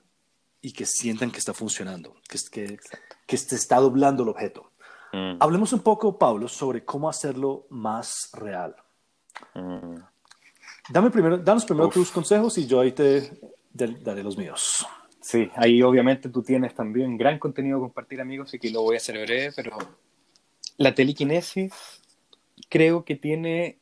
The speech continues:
Speaker 2: esta posibilidad por la visualidad que tiene, porque es un fenómeno que también ocurre de manera visual, a diferencia de otros fenómenos del mentalismo como la telepatía,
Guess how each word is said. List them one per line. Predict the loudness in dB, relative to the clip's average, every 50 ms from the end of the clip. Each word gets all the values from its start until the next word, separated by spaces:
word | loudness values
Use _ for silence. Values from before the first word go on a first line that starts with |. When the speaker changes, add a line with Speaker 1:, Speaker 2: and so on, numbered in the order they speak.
| _ _ _
Speaker 2:
esta | -8 -4 -2 -2 -2 -2
posibilidad | -4 -6 -2 0 0 2 4 4 4 4 4 2 0
por | 0 2 2 2 2
la | 0 -4 -4
visualidad | -4 -6 -6 -4 -2 -2 -2 -2 0 2 2 2
que | 0 -2 -10
tiene, | -8 -10 -12 -12 -14 -16 _ _ _ _ _ _ _
porque | -14 -12 -10 -8
es | -8 -6
un | -6 -4
fenómeno | -2 0 0 2 2 2 2 0 0 -2 0
que | 0 2 2 2 0 -2 -2
también | -4 -4 -2 -2 -2 -2
ocurre | -2 -2 0 0 2 2
de | 2
manera | 2 2 4 4 2
visual, | 2 0 2 4 4 4 4
a | 2
diferencia | -2 -4 -6 -8 -10 -8 -8 -8
de | -8
otros | -8 -10 -12
fenómenos | -14 -14 -12 -12 -12 -12 -12 -12
del | -12
mentalismo | -14 -16 -16 -16 -16 -14 -14 -16 -16
como | -16 -16 -16 -14
la | -10 -10 -10 -10
telepatía, | -10 -14 -16 -12 -12 -12 -8 -4 -2 -2 0 0 0 -2 -2 -4 -6